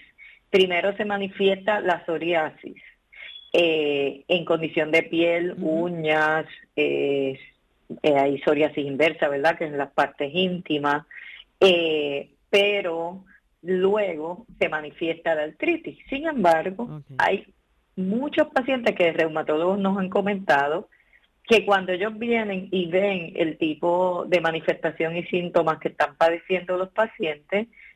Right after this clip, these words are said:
Speaker 1: dicen, "Aquí esto es artritis psoriásica, yo voy a identificar", y encuentran el,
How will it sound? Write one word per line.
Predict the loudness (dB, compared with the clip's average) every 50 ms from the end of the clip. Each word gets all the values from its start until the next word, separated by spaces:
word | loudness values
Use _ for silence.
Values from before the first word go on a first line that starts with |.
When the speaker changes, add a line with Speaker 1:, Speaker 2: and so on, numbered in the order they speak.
| _ _
Speaker 1:
dicen, | 0 0 2 2 0 0 -2 -2 -2 0
"Aquí | 2 2 2 0 -4 -6 -4 -4 -6 -6 -6
esto | -6 -6 -4 -4 -4 -2
es | -2 -4
artritis | -4 -4 -4 -4 -2 -4 -4 -2
psoriásica, | -2 -2 0 2 2 0 0 -2 -6 -6 -4 -4 -4 -6 -8 -8
yo | -2 0 0 2
voy | 2 2 2 2 0
a | 0
identificar", | 0 0 -2 -2 -2 -4 -6 -6 -4 -4 -4 0 2 2 2 2 0
y | 0 2 2
encuentran | 2 2 0 0 0 0 0 -2 -2 -4 -4 -4 -4
el, | -4 -4 -4 -4